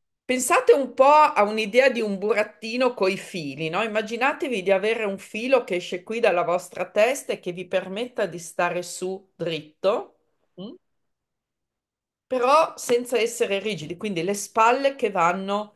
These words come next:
verso il basso. Provate un attimo questa, questa posizione. E la testa, siccome il filo arriva dal centro, la testa non è così, ma la testa è così,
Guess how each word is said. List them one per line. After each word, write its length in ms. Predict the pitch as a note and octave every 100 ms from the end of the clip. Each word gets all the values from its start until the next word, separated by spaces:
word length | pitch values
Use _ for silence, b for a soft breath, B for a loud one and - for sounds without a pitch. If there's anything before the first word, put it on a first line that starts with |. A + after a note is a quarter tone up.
| _
verso 440 | - F3 F3 - E3+
il 140 | D#3+
basso. 400 | C3+ B2+ - -
Provate 400 | E3+ G#3 C4+ -
un 120 | A#3
attimo 460 | A#3 C4 C4+ A3+ G3+
questa, 680 | G3+ F#3 - - E3+ D#3+ D#3 B B
questa 360 | - F3+ - F3
posizione. 1000 | F#3 F3+ F3 - D#3+ D3 D#3+ E3 - -
E 60 | G#3
la 180 | A3 A3+
testa, 420 | B3+ D#4+ - A#3
siccome 500 | - - B3 B3+ A#3+
il 240 | - F#3+
filo 400 | - - A#3 F#3
arriva 340 | E3+ F3 F#3+ F#3+
dal 260 | G#3 A3
centro, 420 | - A3+ B3 C#4 A3
la 180 | G3
testa 400 | - A#3+ A#3 G3+
non 220 | F3+ F3 F3
è 100 | F3
così, 320 | E3+ D#3+ C#3+
ma 100 | E3
la 120 | F#3
testa 320 | - C4+ -
è 80 | F3+
così, 520 | - E3+ D3+ C#3+ C#3+